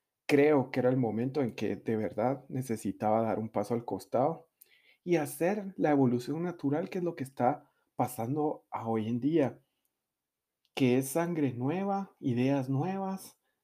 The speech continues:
pero siempre bajo la misma lucha por la igualdad, por las oportunidades y para evitar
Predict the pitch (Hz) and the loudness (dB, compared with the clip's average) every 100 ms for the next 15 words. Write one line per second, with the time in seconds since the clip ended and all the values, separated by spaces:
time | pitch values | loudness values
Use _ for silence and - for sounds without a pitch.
0 | _ _ _ - 156 151 143 185 190 202 | _ _ _ 2 2 2 -4 -4 -2 0
1 | 170 - 135 117 120 135 143 156 117 117 | 0 0 0 0 0 -2 -2 -4 -2 0
2 | 143 190 - 185 175 - 151 131 117 113 | 0 -2 -4 -6 -6 -6 -4 -2 -2 -2
3 | 101 101 117 131 135 - _ _ _ _ | -4 -4 0 0 0 -6 _ _ _ _
4 | _ _ _ _ _ _ _ _ _ - | _ _ _ _ _ _ _ _ _ -2
5 | 143 127 120 131 - 123 - 120 123 113 | 0 0 -2 -6 -6 -8 -6 -6 -4 -4
6 | 127 165 170 170 - - _ _ _ _ | -4 -4 -4 -6 -12 -20 _ _ _ _
7 | _ _ _ _ 143 151 143 139 127 123 | _ _ _ _ -10 -6 -4 -2 0 0
8 | - 175 196 185 | -2 0 0 0